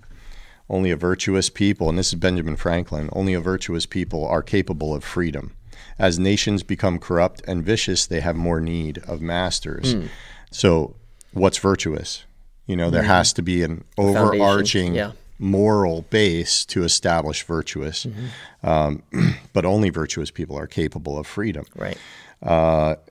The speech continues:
Speaker 1: "Here is my creed." This is Benjamin Franklin also. "I believe in one God, the creator of the universe, that he governs it by his providence, that he ought to be worshipped." Here you go. This is great. Benjamin Rush. "The only foundation for a republic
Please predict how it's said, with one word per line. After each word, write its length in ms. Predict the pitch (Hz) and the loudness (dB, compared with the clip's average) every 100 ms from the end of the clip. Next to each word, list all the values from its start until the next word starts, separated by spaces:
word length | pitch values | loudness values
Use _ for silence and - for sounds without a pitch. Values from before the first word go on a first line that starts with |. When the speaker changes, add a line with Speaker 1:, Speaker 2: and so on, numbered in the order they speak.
| _ | _
Speaker 1:
"Here 280 | - 101 107 | 0 4 4
is 180 | 95 87 | 4 2
my 160 | 92 85 | 2 2
creed." 320 | - 113 80 | 2 2 2
This 160 | 80 | -2
is 60 | - | -4
Benjamin 420 | 76 80 78 78 | -6 -6 -6 -8
Franklin 420 | - 85 82 85 | -4 -4 -4 -4
also. 460 | 85 92 - 76 73 | -2 -2 -2 -4 -4
"I 100 | 76 | -4
believe 280 | 80 87 85 | -2 -2 -2
in 80 | 82 | -2
one 200 | 82 80 | -2 -2
God, 260 | 82 80 | 0 -2
the 60 | 78 | -4
creator 460 | - 82 80 85 80 - - | -6 -4 -2 -2 -4 -6 -6
of 160 | 80 | -6
the 80 | 80 | -4
universe, 460 | 90 98 80 71 - | -2 -2 -2 -6 -6
that 140 | 87 | -8
he 60 | 76 | -6
governs 460 | 90 87 90 82 90 - - - | -2 -2 -2 -6 -8 -14 -20 -8
it 180 | 98 87 - - | -4 -4 -6 -6
by 200 | 92 87 | 2 2
his 160 | 90 87 | 2 -2
providence, 640 | - 78 76 73 76 76 | -2 -2 -2 -4 -8 -10
that 160 | - 76 | -6 -6
he 100 | 73 | -6
ought 300 | - 78 78 - | -2 -2 -2 -6
to 80 | |
be 140 | 78 73 | -8 -4
worshipped." 580 | 85 98 - 90 - - - - - - - | 0 0 0 -4 -6 -18 -20 -20 -20 -20 0
Here 140 | 110 | 4
you 120 | 92 | 4
go. 180 | 76 71 | 2 -2
This 220 | 69 80 | -2 -4
is 120 | 85 - | -4 -2
great. 320 | 92 78 73 | 0 0 2
Benjamin 380 | 101 104 101 98 | 2 2 2 2
Rush. 460 | 92 71 - - - - - - - - - - - - | 4 4 0 -8 -10 -18 -18 -20 -20 -20 -20 -20 -20 -6
"The 120 | 101 - | -2 6
only 320 | 127 131 135 | 8 8 6
foundation 720 | 123 123 117 110 107 - 87 | 4 4 6 4 4 2 -2
for 320 | - 95 92 - | 0 0 2 0
a 160 | 87 | 0
republic 720 | 80 85 - 110 92 69 - | 0 -2 2 4 4 -2 -8